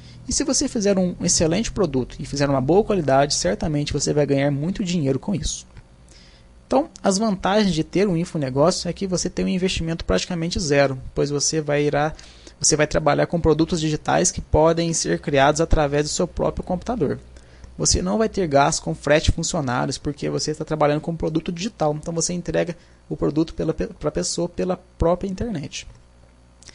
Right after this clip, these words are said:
E basicamente você só tem o trabalho inicial, ou seja, pois depois que você montar o seu infoproduto e sua estrutura para divulgação, a internet vai divulgar para você vinte e quatro horas por dia, sete dias por semana, trezentos e sessenta e cinco dias por ano. Então,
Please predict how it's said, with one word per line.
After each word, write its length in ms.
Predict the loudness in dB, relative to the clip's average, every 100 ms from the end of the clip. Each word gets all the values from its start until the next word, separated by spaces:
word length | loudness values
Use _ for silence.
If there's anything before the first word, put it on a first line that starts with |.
| -20 -18 -8
E 140 | -2
basicamente 560 | 2 2 0 -2 -2 0
você 180 | 0
só 160 | 0 -4
tem 160 | -4 -4
o 40 |
trabalho 400 | -2 -2 0 0
inicial, 580 | -2 -4 0 2 2 2
ou 120 | -2 0
seja, 340 | 0 -2 -4 -4
pois 220 | -2 -2
depois 540 | -4 -2 -2 -2 -6 -14 -20 -20 -18
que 140 | -4
você 260 | 0 0 0
montar 480 | 0 -2 0 2
o 80 | 2
seu 260 | 0 0 0
infoproduto 800 | -2 -8 -6 -4 0 -2 -2 -6
e 80 | -4
sua 220 | 0 2
estrutura 520 | 0 -2 -8 -4 0 0
para 280 | 2 0
divulgação, 640 | 0 -4 -4 -4 -4 -2 -4 -6 -20 -20 -16 -6
a 80 | -4
internet 420 | -2 -2 -2 -2
vai 120 | -2
divulgar 340 | -2 -2 0
para 140 | 0 0
você 320 | -2 -2 -4
vinte 240 | -4 -6
e 40 | -2
quatro 300 | -2 -2 -2
horas 240 | -2 -4
por 160 | -6 -6
dia, 340 | -4 -4 -4 -6
sete 500 | -8 -4 -2 -2 -4
dias 260 | -4 -4 -4
por 160 | -4
semana, 480 | -4 -4 -6 -6 -8 -12 -20 _
trezentos 520 | 2 2 2 -2 -2
e 20 | -4
sessenta 360 | -4 -4 -4
e 40 | -4
cinco 220 | -4 -6
dias 280 | -6 -6 -6
por 200 | -4 -4
ano. 160 | -4 -8
Então, 240 | -8